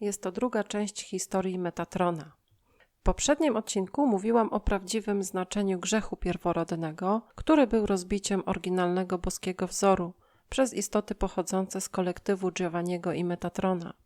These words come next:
Rozbicie boskiego wzoru spowodowało utworzenie ścieżki upadłych istot i stworzenie matrycy fantomowej,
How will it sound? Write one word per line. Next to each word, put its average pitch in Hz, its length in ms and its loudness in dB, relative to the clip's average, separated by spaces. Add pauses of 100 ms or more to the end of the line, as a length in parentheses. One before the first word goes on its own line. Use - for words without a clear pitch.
(320)
Rozbicie 202 560 2
boskiego 202 480 -2
wzoru 185 540 0
spowodowało 202 840 0
utworzenie 202 680 -2
ścieżki - 540 -4
upadłych 190 680 0
istot 196 500 -6 (320)
i 254 100 2
stworzenie 196 500 0
matrycy 190 460 0
fantomowej, 170 840 -6